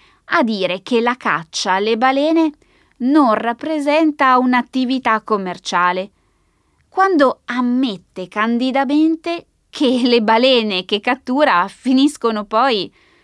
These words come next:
sui nostri piatti, pronte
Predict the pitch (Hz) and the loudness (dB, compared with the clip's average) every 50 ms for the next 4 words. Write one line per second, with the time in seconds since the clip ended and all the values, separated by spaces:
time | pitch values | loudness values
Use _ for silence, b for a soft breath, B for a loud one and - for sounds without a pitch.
0 | b b b - - - 233 214 214 208 202 196 - - 220 226 226 330 330 226 | b b b -12 -6 -4 -2 -2 0 -2 -2 -4 -4 -6 -8 -6 -2 -2 0 0
1 | 156 165 - _ - 190 185 - _ _ _ _ _ _ _ _ _ _ - - | -2 -4 -8 _ -20 -20 -20 -20 _ _ _ _ _ _ _ _ _ _ -6 -2
2 | 440 453 427 311 - 311 294 269 254 247 240 240 | 0 0 0 0 0 2 2 2 2 0 -2 -4